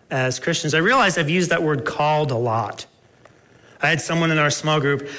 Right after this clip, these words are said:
um, actually send me a text about it a few weeks ago, kind of asking about, "What does that mean, called? What does it mean that this is something we're called to?"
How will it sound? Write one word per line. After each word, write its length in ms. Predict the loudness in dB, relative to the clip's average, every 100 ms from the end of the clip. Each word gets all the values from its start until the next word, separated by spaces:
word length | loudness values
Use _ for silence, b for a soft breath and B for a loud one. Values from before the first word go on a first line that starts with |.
| B B
um, 220 | 0 2
actually 300 | 0 0 -2
send 260 | -2 0
me 120 | 0 -2
a 40 |
text 400 | -2 -2 -2 -4
about 260 | 0 2 2
it 60 |
a 60 | -2
few 220 | -2 -2
weeks 240 | -2 -4
ago, 340 | -4 -4 -4 -6 -10 -20 _ _ _ _ _ _ _ _ _ _ _ _ _ _ _ _ _ _ -12
kind 160 | -8 -4
of 60 |
asking 480 | 0 0 0 -2 -2
about, 340 | 0 0 -2 -4 B B
"What 80 |
does 100 | 0
that 140 | 0 0
mean, 320 | 0 0 -2
called? 720 | -4 -4 0 0 0 -4 -6 -14 -20 _ _ _ _ -20 -20 -20 -20 _ _ _
What 840 | _ _ _ _ _ _ _ -6
does 100 | -2
it 80 | -2
mean 200 | 0 -2
that 100 | -2
this 160 | -4
is 100 | -6
something 320 | -6 -4 -4 -2
we're 140 | -4
called 520 | -6 -6 -2 -2 -2
to?" 280 | -6 -10 -10